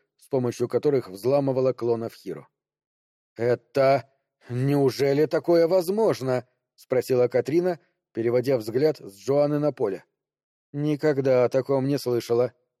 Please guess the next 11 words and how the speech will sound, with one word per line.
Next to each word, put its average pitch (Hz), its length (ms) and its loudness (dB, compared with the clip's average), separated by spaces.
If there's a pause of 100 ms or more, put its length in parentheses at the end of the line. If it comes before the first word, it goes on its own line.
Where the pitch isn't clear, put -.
(120)
ответила 131 520 0
Джоанна. 107 540 0 (880)
«Потому 131 340 -8
что 131 220 -6
никто 135 380 -6
никогда 123 480 -2
такого 120 420 -4
не 117 180 -8
делал. 107 420 -6 (640)
Сделав 120 560 -6
это, 113 260 0